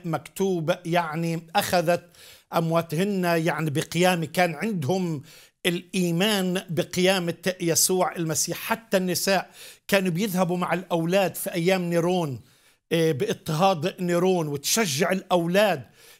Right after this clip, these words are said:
إنه بعد قليل بتغمض عين وبتفتح عين بتكون مع يسوع. يعني،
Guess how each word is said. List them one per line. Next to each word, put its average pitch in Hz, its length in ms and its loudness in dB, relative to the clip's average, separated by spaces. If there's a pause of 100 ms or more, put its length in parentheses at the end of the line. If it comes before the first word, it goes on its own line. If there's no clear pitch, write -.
(160)
إنه 180 540 2
بعد 196 300 2
قليل 196 520 0
بتغمض 185 640 0
عين 202 540 0
وبتفتح 165 760 -4
عين 190 540 0 (320)
بتكون 196 680 0 (120)
مع 196 200 2
يسوع. 175 720 0
يعني، 175 580 0